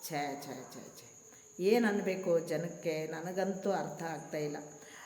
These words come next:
ಅಂಥಲ್ಲಿ ನಾವು ಹತ್ತೊಂಬತ್ತು ತಾರೀಕಿಗೆ ಅದೆಲ್ಲ ಆಯಿತು. ನಾಲ್ಕನೇ ತಾರೀಕಿನಂದು ಕೊನೆ ಕೊನೆಯಲ್ಲಿ ಅಲ್ಲಿ ಬಂದ್ವಿ ನಾವು. ಅಲ್ಲಿ ಬಂದಾಗ ಈ ನಮ್ಮ, ನಮ್ಮ ಜ-, ನಮ್ಮ ಜೊತೆಗೇನು ಹುಚ್ಚರು ಇರ್ತಾರೆ ರೀ ಸಾಕಷ್ಟು ಜನ.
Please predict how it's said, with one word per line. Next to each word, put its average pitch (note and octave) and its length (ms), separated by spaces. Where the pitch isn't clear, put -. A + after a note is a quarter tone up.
ಅಂಥಲ್ಲಿ G3+ 600
ನಾವು G3 240
ಹತ್ತೊಂಬತ್ತು A#3+ 720
ತಾರೀಕಿಗೆ G#3+ 640
ಅದೆಲ್ಲ G3+ 400
ಆಯಿತು. G3+ 680
ನಾಲ್ಕನೇ B3+ 580
ತಾರೀಕಿನಂದು A3+ 800
ಕೊನೆ G#3 240
ಕೊನೆಯಲ್ಲಿ A#3 540
ಅಲ್ಲಿ F3+ 220
ಬಂದ್ವಿ E3 320
ನಾವು. D3+ 140
ಅಲ್ಲಿ F3+ 340
ಬಂದಾಗ G3+ 420
ಈ F#3 180
ನಮ್ಮ, G#3 320
ನಮ್ಮ A#3 460
ಜ-, B3 320
ನಮ್ಮ A3+ 260
ಜೊತೆಗೇನು C4 400
ಹುಚ್ಚರು B3+ 460
ಇರ್ತಾರೆ B3+ 460
ರೀ - 40
ಸಾಕಷ್ಟು F#3+ 420
ಜನ. F#3 120